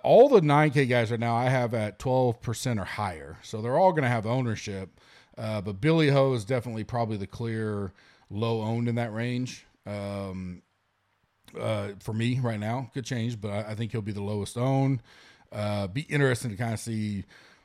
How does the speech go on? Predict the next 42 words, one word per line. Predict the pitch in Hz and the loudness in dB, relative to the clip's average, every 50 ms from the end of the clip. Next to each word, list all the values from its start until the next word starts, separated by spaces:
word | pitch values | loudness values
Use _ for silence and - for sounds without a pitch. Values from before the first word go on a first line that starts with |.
| _ - | _ -16
the, | 117 113 - | -12 -12 -10
the | - - 120 | -6 -4 -2
Noren | 110 113 117 120 120 113 110 | 0 0 0 0 0 0 -2
effect, | 101 - - 107 104 101 - | -2 -2 -2 -2 -2 -4 -4
but | - 107 101 | -6 -6 -6
I, | 110 120 | -6 -4
I | 123 120 | -2 -2
don't | 120 117 113 | -2 0 -2
think | 120 113 107 | -2 -2 -2
many | 113 117 110 | -2 0 0
are | 101 104 | 0 -2
gonna | 104 104 | -2 -4
go | 101 104 - - | -4 -6 -4 -2
up | 123 123 - - | -2 -2 -2 -2
to | - 104 | -4 -4
him. | 120 117 110 104 | -2 -2 -2 -4
I | 104 | -4
think | 98 110 101 92 - | -6 -6 -8 -10 -12
you | - 107 95 95 | -14 -14 -14 -14
see | - - - 120 | -12 -10 -6 -4
more | 98 101 107 110 | -4 -4 -4 -4
go | 101 107 101 | -4 -4 -6
down | 98 85 101 110 110 110 107 104 | -6 -4 -4 -4 -2 -2 -2 -4
to | - - 107 95 95 | -4 -4 -4 -6 -6
Kuchar, | - - 127 113 104 - 110 95 | -6 -4 -4 -4 -2 -4 -6 -8
Wise, | 92 95 104 104 104 104 104 98 98 101 101 87 - - - _ - | -6 -6 -4 -4 -4 -4 -4 -4 -4 -6 -8 -8 -10 -12 -16 _ -18
McCarthy | - 113 117 117 107 101 - 110 104 104 92 - 98 | -16 -12 -8 -8 -8 -6 -4 -4 -4 -4 -4 -6 -8
type. | 85 - 104 98 95 95 95 98 _ _ _ - - - _ _ _ - | -10 -8 -8 -6 -6 -6 -6 -8 _ _ _ -20 -20 -20 _ _ _ -6
Um, | 110 107 104 104 101 98 95 95 92 92 - _ _ - | -4 -2 -2 -2 -2 -2 -2 -4 -4 -6 -8 _ _ 6
A | 160 175 180 | 6 6 6
K, | - 180 175 170 160 | 6 6 6 6 6
Higo, | 139 127 151 151 147 151 151 151 151 156 156 - - - - - | 6 6 6 6 6 6 6 6 6 4 2 -4 -10 -16 -10 -6
I-, | 131 | -6
I-, | 123 - - 127 139 - 117 | -6 -4 -6 -8 -6 -4 0
Higo | 127 147 151 156 151 147 139 | 0 2 4 6 6 6 6
and | 139 135 120 | 6 4 2
Seabez | - - 147 143 131 143 139 139 143 143 143 - - - | 2 0 2 2 4 6 6 6 6 4 2 -4 -8 -8
are | - 120 110 | -6 -4 0
both, | 113 120 127 135 127 - - - _ _ _ - - _ _ _ - | 0 2 2 0 0 -4 -8 -20 _ _ _ -20 -20 _ _ _ -12
um, | - 104 110 110 104 104 101 98 98 95 95 95 92 85 - _ | -8 -6 -4 -4 -2 -2 -4 -4 -4 -4 -6 -8 -8 -12 -14 _
you | - 113 110 107 | -8 -8 -6 -6
know, | 104 98 98 92 92 92 90 | -6 -8 -10 -10 -12 -14 -16